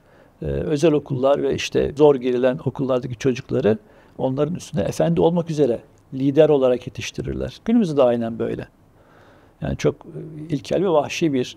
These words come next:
e, yöntemdir ve bütün tarih boyunca da böyle olmuş. Bilinçli olarak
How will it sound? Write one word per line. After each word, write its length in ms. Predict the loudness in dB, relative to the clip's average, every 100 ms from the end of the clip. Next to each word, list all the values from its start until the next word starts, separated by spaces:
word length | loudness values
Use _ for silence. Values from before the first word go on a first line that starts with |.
| -8
e, 60 |
yöntemdir 680 | -6 0 -2 -2 -6 -4 0
ve 180 | 0 -2
bütün 220 | -4 -6
tarih 280 | 0 2 2 -2
boyunca 240 | -6 -2
da 120 | -2
böyle 240 | 0 0 0
olmuş. 220 | -6 -10 -6
Bilinçli 400 | -4 -2 -4 -2
olarak 500 | -2 0 0 0 -2